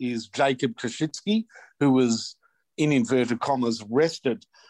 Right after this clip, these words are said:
last week for the trip to Fremantle. He'll come back into the side. Sean Burgoyne was, he slipped to the medical sub last week. So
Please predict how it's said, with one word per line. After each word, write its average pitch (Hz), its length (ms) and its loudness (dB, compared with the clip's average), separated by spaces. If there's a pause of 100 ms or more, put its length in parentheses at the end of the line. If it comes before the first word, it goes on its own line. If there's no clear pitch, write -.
(100)
last 123 340 0
week 139 220 -4
for - 80 -18
the 113 120 -10
trip - 320 -6
to 127 100 0
Fremantle. 143 640 2
He'll 190 160 2
come 135 240 -2
back 123 220 -4
into 113 180 -4
the 107 80 -8
side. 135 400 0 (1000)
Sean 190 360 2
Burgoyne 151 640 0 (360)
was, 127 880 0
he 151 140 -2
slipped 190 420 -2
to 143 80 0
the 131 360 -2 (120)
medical 139 460 0
sub 165 320 -2
last 113 380 -2
week. 104 260 -12
So 127 320 0